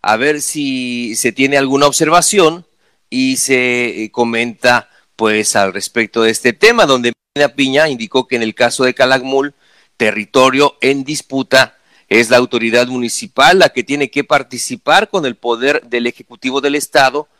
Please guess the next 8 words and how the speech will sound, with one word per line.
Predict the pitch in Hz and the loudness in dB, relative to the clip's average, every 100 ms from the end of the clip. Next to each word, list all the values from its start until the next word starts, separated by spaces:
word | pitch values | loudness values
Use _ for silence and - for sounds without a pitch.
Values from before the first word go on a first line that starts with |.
| _ _ _ | _ _ _
como | 131 131 135 135 127 | -2 0 2 0 -2
primer | 123 143 185 | 0 2 2
garante | 190 180 156 147 156 - | 4 4 2 0 -4 -4
y | 147 | -8
vigilante | 143 139 139 139 151 156 135 110 104 _ _ _ _ | -8 -4 2 4 4 2 0 -2 -2 _ _ _ _
de | 104 131 135 135 127 | 2 4 4 2 -2
ninguna | 135 139 135 160 170 165 - | -6 -6 -2 -2 2 0 0
intromisión | 190 170 190 185 180 - 139 120 | -6 0 0 2 0 0 0 0